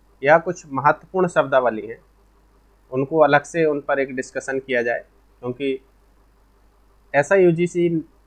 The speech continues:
net के पेपर में देखा जाता है कि इन पर एक दो question हमेशा बनते ही हैं और ये कुछ महत्वपूर्ण अवधारणाएं होती हैं। आज के lecture में हम सामाजिक प्रक्रियाएं, social process पढ़ाने वाले हैं आपको,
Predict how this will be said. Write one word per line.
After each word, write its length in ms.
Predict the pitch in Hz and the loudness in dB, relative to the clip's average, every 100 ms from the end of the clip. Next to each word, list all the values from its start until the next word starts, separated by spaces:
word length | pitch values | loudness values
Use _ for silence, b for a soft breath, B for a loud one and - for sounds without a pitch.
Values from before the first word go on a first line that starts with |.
| _ | _
net 300 | 131 131 139 | 0 2 2
के 60 | 170 | -2
पेपर 320 | 160 156 156 | -4 -2 0
में 140 | 151 147 | 0 0
देखा 260 | 131 151 147 | -2 -2 0
जाता 380 | 127 - 117 | 0 0 -2
है 120 | 120 147 _ _ _ _ _ | -4 -10 _ _ _ _ _
कि 100 | 139 | -4
इन 200 | 131 143 | -2 -2
पर 300 | 151 160 151 _ | 2 2 0 _
एक 200 | 143 147 | -2 0
दो 120 | 151 165 | -2 -4
question 420 | 151 - 151 151 - _ | -4 -6 -6 -8 -12 _
हमेशा 300 | 120 143 139 | -6 -4 0
बनते 340 | 143 127 117 123 | 0 0 -4 -4
ही 200 | 120 131 | -4 -4
हैं 120 | 98 _ _ _ _ _ _ _ _ _ | -6 _ _ _ _ _ _ _ _ _
और 160 | 160 175 | 0 2
ये 140 | 190 | 2
कुछ 320 | 185 196 185 180 | 0 -4 -6 -4
महत्वपूर्ण 540 | 143 156 - 180 165 | 0 2 0 -2 0
अवधारणाएं 500 | 139 123 120 127 135 | 0 -2 -2 0 -2
होती 300 | 139 107 - | -2 -6 -6
हैं। 100 | 110 - _ _ _ _ _ _ _ _ _ _ _ _ _ _ _ _ _ _ _ _ _ _ _ | -18 -20 _ _ _ _ _ _ _ _ _ _ _ _ _ _ _ _ _ _ _ _ _ _ _
आज 220 | 135 156 | 2 2
के 100 | - | 2
lecture 380 | 190 165 - 170 | 0 0 0 0
में 320 | 175 180 165 - _ _ _ | 2 2 0 -6 _ _ _
हम 160 | 143 151 | 0 2
सामाजिक 580 | - 143 143 151 160 - | 4 4 4 2 0 -6
प्रक्रियाएं, 500 | 139 120 147 156 160 | -6 -2 0 2 2
social 340 | 156 147 - 151 | 0 -6 -4 -6
process 460 | - 135 - 160 | -2 -2 -2 -6
पढ़ाने 340 | - 143 135 135 | -2 2 2 2
वाले 260 | 127 123 | 2 2
हैं 120 | 127 120 | -2 -2
आपको, 380 | 113 - 160 | -4 -6 -18